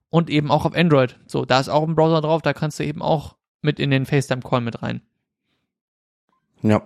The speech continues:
Speaker 2: das ist, äh, auf jeden Fall richtig. Und, ähm, das, ja, wie gesagt, ich wa-, ich bin sehr gespannt, ob sie das noch erweitern.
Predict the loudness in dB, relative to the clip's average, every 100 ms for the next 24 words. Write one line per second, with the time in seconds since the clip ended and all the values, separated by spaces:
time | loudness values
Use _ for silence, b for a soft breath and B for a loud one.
0 | -6 -6 -4 -4 -6 -6 0 2 2 0
1 | -4 0 0 2 2 2 2 0 0 B
2 | B B B B -8 2 4 4 0 -8
3 | -4 0 0 0 2 2 2 2 0 0
4 | 0 0 0 -4 -8 -14 _ -20 -4 0
5 | 2 2 0 0 0 0 -2 -4 -6 -2
6 | -2 2 2 2 -2 -2 -2 -2 -4 -2
7 | -2 0 2 0 0 0 2 0 0